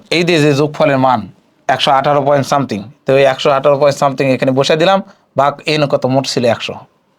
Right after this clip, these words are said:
এই আমাদের গড় থেকে গড় ব্যবধান বের করে নিলাম। তে অনুরূপভাবে মধ্যক থেকেও বের করা যায়, মান যদি এইভাবে ফ্রিকোয়েন্সি দেওয়া থাকে। তাহলে এটা দেওয়া আছে, এটা দেওয়া আছে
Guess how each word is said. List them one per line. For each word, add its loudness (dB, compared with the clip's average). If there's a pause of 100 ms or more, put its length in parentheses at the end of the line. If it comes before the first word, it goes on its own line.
(160)
এই -2 (760)
আমাদের 2 (720)
গড় 2
থেকে -2 (1160)
গড় 2
ব্যবধান 0
বের 2
করে -2
নিলাম। -14 (1300)
তে 4 (580)
অনুরূপভাবে 2 (140)
মধ্যক 2
থেকেও 0
বের 4
করা 0
যায়, 0 (280)
মান 2
যদি 2
এইভাবে 2
ফ্রিকোয়েন্সি -2
দেওয়া 4
থাকে। -4 (420)
তাহলে 2
এটা 2
দেওয়া 4
আছে, 2
এটা 2
দেওয়া 6
আছে -4